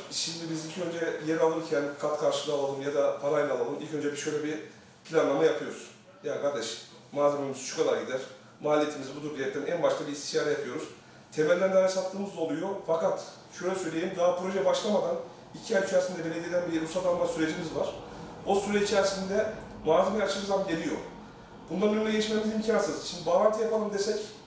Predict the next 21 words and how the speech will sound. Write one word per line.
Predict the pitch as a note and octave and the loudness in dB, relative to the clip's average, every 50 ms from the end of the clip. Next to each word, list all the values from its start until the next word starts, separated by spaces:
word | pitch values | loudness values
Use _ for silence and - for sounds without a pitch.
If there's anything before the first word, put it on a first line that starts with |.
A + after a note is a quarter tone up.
| - - - - - - | -20 -20 -20 -20 -18 -14
firmalara | - - F3 F#3+ G3 G3+ G3+ G3 G3 | -10 -8 -4 0 0 2 2 4 4
para | F#3+ F#3+ - | 4 4 4
vermek | F#3+ F3+ - D3 D3 D3 | 4 2 2 0 -2 -2
zorundayız. | C#3+ C3+ C#3 C#3 - - | -4 -4 -4 -4 -4 -2
Parayı | - E3 - F3+ F3+ | 0 0 0 0 0
veriyoruz. | F3 F3+ F#3+ G#3+ G3+ - G#3+ G3+ - - - - - - - - - - - - | -2 -2 -2 -2 -2 -2 -4 -4 -6 -10 -12 -16 -18 -18 -18 -18 -18 -16 -6 0
"Malzemeyi | F#3+ - F#3 F#3+ G3+ G#3 G#3 | 2 4 4 4 2 0 -2
üç | G3+ A3 | 0 2
ay | G#3+ G#3 G#3 | 2 2 2
sonra | G#3+ G#3 G#3 G#3 | 2 2 0 0
kullanacağız." | G3+ G#3 G3+ G#3 G#3+ G#3+ G#3+ - | 0 0 0 0 2 2 0 0
desek | - - F#3+ F#3+ G3+ - - - - - - - - | -2 -2 -4 -4 -6 -8 -10 -14 -18 -18 -20 -18 -14
firma | - E3+ E3+ F3+ F#3+ F#3 | -10 -8 -2 2 4 4
ayakta | F#3 F#3+ F#3 F#3 F#3 | 6 6 4 2 0
kalacak | F#3 F#3 F3+ F3+ F#3+ G3+ G3+ - C#3+ | 2 2 2 2 2 0 -2 -2 -4
mı? | C#3 D3 - - - - - - - - - | -6 -6 -6 -8 -12 -16 -20 -20 -20 -8 -2
Malzememizi | C#3+ D3+ E3 E3 F#3 F#3+ G3 G3+ F#3 F#3+ | 2 2 2 2 2 -2 -4 -4 -2 0
alabileceğiz | F#3+ G3 G3 F#3+ F#3 G3 G#3 G3+ | 0 0 0 0 -2 -4 -4 -4
mi | F#3+ E3 | -2 -2
diye | D#3+ D#3 | -2 -2
düşünüyoruz. | D#3 D3+ - - G#3+ G#3 G3 F3+ G3 G#3+ - - - | -2 -4 -4 -2 -2 0 0 0 0 -2 -4 -6 -8